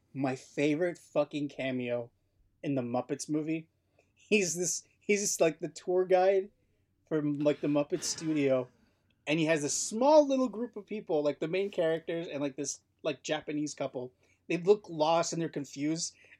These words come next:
<laughs> and she, she, they ask him if this is, if the Muppet Studio is Universal Studios.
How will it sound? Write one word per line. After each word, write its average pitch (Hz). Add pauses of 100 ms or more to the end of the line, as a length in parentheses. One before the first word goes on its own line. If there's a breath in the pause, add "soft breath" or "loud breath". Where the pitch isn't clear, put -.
<laughs> -
and 208 (220 soft breath)
she, 214
she, - (180)
they 196
ask 180
him 190
if 151
this 170
is, 175
if 170
the 156
Muppet 156
Studio 160
is 123
Universal 170
Studios. 151